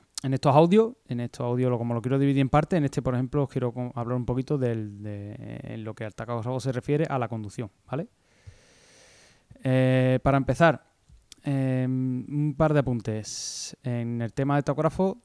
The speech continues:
se, mm, están diseñados y adaptados para que, eh, haya un, un conductor o dos conductores. En este caso os voy a hablar de un solo conductor y al final os diré un solo apunte que diferencia la conducción de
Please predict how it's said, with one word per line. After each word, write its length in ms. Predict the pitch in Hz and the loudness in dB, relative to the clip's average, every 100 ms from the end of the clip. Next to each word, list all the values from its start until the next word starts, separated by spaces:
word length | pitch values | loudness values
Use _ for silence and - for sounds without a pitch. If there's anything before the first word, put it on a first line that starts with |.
| _ | _
se, 240 | - 131 - - | -8 -6 -6 -6
mm, 240 | 127 120 | -4 -4
están 280 | 113 127 127 | -4 -4 -2
diseñados 640 | 131 131 135 139 151 170 | -2 -2 0 0 2 0
y 80 | 139 | 0
adaptados 420 | 120 - 139 170 | -4 -2 0 2
para 300 | 160 127 113 | 0 0 -2
que, 260 | 113 107 104 _ _ _ _ - | -6 -8 -12 _ _ _ _ -10
eh, 180 | 120 110 | -6 -2
haya 300 | 110 110 107 | -2 -2 -4
un, 500 | 110 110 110 110 110 _ | -4 -6 -6 -8 -10 _
un 160 | 120 117 | -8 -6
conductor 480 | 127 135 147 190 220 | -2 0 4 4 4
o 80 | 139 | 0
dos 120 | 127 | 0
conductores. 460 | - 123 - 113 101 | 0 0 -2 -6 -6
En 80 | 110 | -8
este 140 | 120 | -6
caso 300 | 127 123 151 | -4 0 0
os 60 | 117 | 2
voy 160 | 117 | 0
a 40 | 117 | 0
hablar 260 | 117 113 | 0 -2
de 120 | 110 | -2
un 400 | 113 110 107 104 104 | -2 -4 -6 -8 -6
solo 200 | 123 120 | -4 -2
conductor 480 | 120 - 156 175 | -2 2 2 2
y 80 | 135 | -2
al 80 | 117 | -4
final 420 | - 113 123 147 - _ _ _ _ | -4 -4 -2 -4 -8 _ _ _ _
os 140 | - 117 | -4 -2
diré 300 | 117 120 120 | 0 0 0
un 400 | 127 127 127 123 | 0 -2 -2 -6
solo 260 | - 131 120 | -4 -2 0
apunte 500 | 139 147 180 190 196 _ _ | 0 0 0 0 -4 _ _
que 120 | - 117 | -6 -4
diferencia 680 | 113 123 123 - 131 127 - | -2 -4 -4 -2 -2 -2 -4
la 120 | 117 | -8
conducción 580 | 117 113 - 127 123 117 | -6 -8 -6 -6 -4 -4
de 420 | 117 117 113 110 | -2 -2 -2 -4